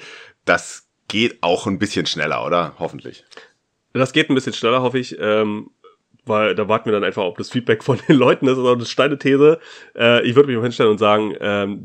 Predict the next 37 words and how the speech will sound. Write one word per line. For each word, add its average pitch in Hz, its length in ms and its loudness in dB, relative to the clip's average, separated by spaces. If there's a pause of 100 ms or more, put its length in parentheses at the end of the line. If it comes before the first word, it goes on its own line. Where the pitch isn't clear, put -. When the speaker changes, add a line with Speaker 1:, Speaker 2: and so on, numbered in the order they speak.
Speaker 2:
die 104 240 -10
Düse 127 600 0
gibt's 110 400 -12
nicht. - 420 -12 (960)
Speaker 1:
Erklär 107 200 2
Speaker 2:
So, 95 160 6
Speaker 1:
doch 104 60 8
Speaker 2:
für - 40 6
Speaker 1:
noch 101 80 4
Speaker 2:
alle, 135 100 6
Speaker 1:
mal 131 60 6
Speaker 2:
die 143 160 4
Speaker 1:
kurz, 113 260 4
was 98 140 0
das - 160 -2
ist, 123 220 -4
weil 90 160 2
ich 98 100 -8
glaube, 117 460 2 (160)
d-, - 320 -20
dieses 127 340 -10
Thema 131 320 -2
ist 104 160 -4
so 110 100 -4
differenziert. 98 720 -4
Es - 280 -10
gibt - 180 -8
jetzt, - 320 -6 (200)
Speaker 2:
Ja. 95 260 -10
Speaker 1:
ähm, 92 340 -2
Leute, 107 380 0
die 107 100 -8
das 95 240 -2
hören, 98 260 -2
die 95 100 -6
sich 87 200 -10
denken, 82 540 -6